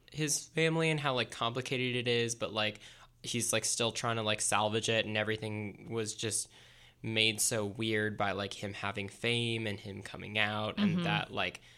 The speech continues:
Speaker 1: everything was, like, semi-public
Speaker 2: Mm-hmm.
Speaker 1: with that.
Speaker 2: Yeah.
Speaker 1: Um,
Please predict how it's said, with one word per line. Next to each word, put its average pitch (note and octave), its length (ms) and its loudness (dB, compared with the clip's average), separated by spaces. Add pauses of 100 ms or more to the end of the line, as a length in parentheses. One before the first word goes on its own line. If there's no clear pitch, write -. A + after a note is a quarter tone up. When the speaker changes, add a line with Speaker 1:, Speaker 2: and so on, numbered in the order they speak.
(280)
Speaker 1:
everything A2 480 0
was, G#2+ 200 0
like, G2 160 0
semi-public A2 1200 -2 (140)
Speaker 2:
Mm-hmm. F3+ 240 2
Speaker 1:
with D#3+ 160 2
that. D#3 400 4 (500)
Speaker 2:
Yeah. A#2 440 8
Speaker 1:
Um, G2+ 180 0